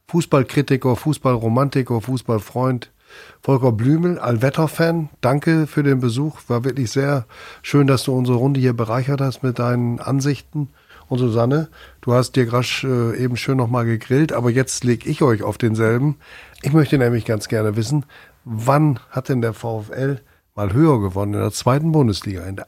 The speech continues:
eingleisigen zweiten Bundesliga? Also nicht wann, sondern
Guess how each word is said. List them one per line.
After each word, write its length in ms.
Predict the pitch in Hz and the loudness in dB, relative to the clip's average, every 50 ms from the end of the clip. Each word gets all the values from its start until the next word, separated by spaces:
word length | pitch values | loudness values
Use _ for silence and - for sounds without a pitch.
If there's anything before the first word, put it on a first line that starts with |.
| _ _ | _ _
eingleisigen 720 | - 117 123 135 143 139 143 135 135 131 131 135 135 131 | -4 -2 0 0 0 -2 -2 -2 -2 -4 -4 -6 -8 -8
zweiten 360 | - - - 127 127 117 120 123 | -8 -6 -6 -4 -4 -4 -4 -2
Bundesliga? 380 | 131 120 107 92 - - 101 | -2 -2 -2 -2 -4 -4 -2
Also 140 | 101 104 117 | 0 2 4
nicht 180 | 123 123 101 110 | 4 2 4 4
wann, 260 | 143 160 190 190 165 - _ - - - - - - _ | 4 4 4 2 -2 -6 _ -20 -20 -20 -20 -20 -20 _
sondern 460 | - - 143 143 143 135 135 131 120 | -2 0 2 4 4 2 2 0 -4